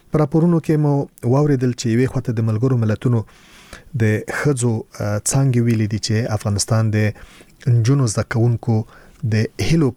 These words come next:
په هدیره بدل شوی دی او دلته بیا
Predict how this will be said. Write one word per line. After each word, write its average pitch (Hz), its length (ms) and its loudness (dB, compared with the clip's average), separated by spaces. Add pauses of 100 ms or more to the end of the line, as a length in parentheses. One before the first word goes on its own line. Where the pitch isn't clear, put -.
په 107 160 -4 (140)
هدیره 104 320 0 (480)
بدل 101 260 0
شوی 104 320 0
دی 104 80 0 (160)
او 107 80 0
دلته 123 320 0
بیا 120 120 2